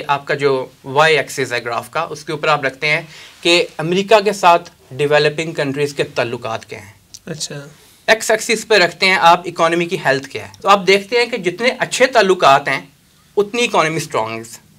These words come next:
Speaker 2: सही।
Speaker 1: जितने बुरे ताल्लुकात हैं डेवलपिंग कंट्रीज के, उतने उनके इक-, इकोनॉमी वीक है। तो ये कहीं ना कहीं कोरिलेशन
Speaker 2: यानी कि,
Speaker 1: स्टैटिस्टिकल जरूर है।
Speaker 2: जी, जी, मैं समझ रहा हूँ। यानी कि आप ये कह रहे हैं कि
Speaker 1: हम्म।
Speaker 2: बुनियादी तौर पर तो वो तीन इंडिकेटर्स हैं,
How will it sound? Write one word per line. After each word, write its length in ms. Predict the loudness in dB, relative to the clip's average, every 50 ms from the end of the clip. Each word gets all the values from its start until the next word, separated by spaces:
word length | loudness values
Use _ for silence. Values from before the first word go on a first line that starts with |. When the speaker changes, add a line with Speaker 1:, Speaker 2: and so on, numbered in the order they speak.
| _ _ _ _ _ _ _ _ _ _ _ -20
Speaker 2:
सही। 240 | -18 -14 -10 -6 -4
Speaker 1:
जितने 260 | -4 0 2 2 4
बुरे 260 | 6 8 10 10 10
ताल्लुकात 520 | 8 6 4 4 4 4 4 4 2 2 0
हैं 100 | 0 0
डेवलपिंग 460 | 2 2 2 2 2 0 -2 0 0
कंट्रीज 340 | -2 0 0 0 -2 0 0
के, 140 | -4 -4 -4 -4
उतने 280 | -6 -6 -4 -4 -4 -4
उनके 300 | -4 -4 -2 -2 -2 -2 -4 -8
इक-, 160 | -12 -12 -10 -12
इकोनॉमी 420 | -6 -4 -2 -2 -2 -2 -4 -6
वीक 320 | -6 -6 -6 -6 -6 -6
है। 120 | -10 -12 -12 -18 -20 -20 -20 -20 -20 -10 -4
तो 60 | -2
ये 80 | -2 -2
कहीं 320 | 0 4 6 6 6 6
ना 120 | 6 4 4
कहीं 320 | 4 4 2 2 0 2
कोरिलेशन 580 | 8 10 10 10 10 6 4 4 2 2 0 -2
Speaker 2:
यानी 100 | -2 -2
कि, 60 | -4
Speaker 1:
स्टैटिस्टिकल 600 | 0 0 2 4 4 4 4 4 6 6 6 6
जरूर 300 | 6 4 4 4 4 4
है। 60 | 2
Speaker 2:
जी, 120 | 0 -2 -2
जी, 60 | 0
मैं 140 | 0 0 0
समझ 180 | 2 2 2
रहा 100 | 2 2
हूँ। 80 | 2 2
यानी 160 | 2 2 2
कि 80 | 2 0
आप 120 | 2 2
ये 100 | 0 0
कह 120 | 0 0
रहे 40 | 2
हैं 120 | 2 0 -2
कि 60 | -2
Speaker 1:
हम्म। 140 | -4 -4 -2
Speaker 2:
बुनियादी 280 | 0 0 2 0 0
तौर 160 | 0 0 0
पर 120 | 0 -2 -2
तो 100 | -2 -2
वो 80 | -2
तीन 260 | -2 0 0 0 2 2
इंडिकेटर्स 520 | 0 -2 -2 -2 -4 -2 -2 -2 -2 -2
हैं, 180 | -2 -4 -4